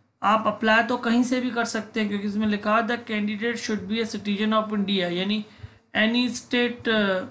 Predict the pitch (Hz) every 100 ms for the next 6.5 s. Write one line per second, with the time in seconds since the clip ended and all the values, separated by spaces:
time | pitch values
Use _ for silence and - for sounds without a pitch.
0 | - - - _ _ _ _ _ _ 220
1 | 220 220 - 220 214 220 226 240 247 233
2 | 269 240 226 - 226 214 - 226 254 226
3 | 220 214 214 214 214 202 196 190 - 196
4 | - 196 - - _ _ 214 214 240 226
5 | 196 233 254 240 247 247 254 254 240 226
6 | 247 254 254 254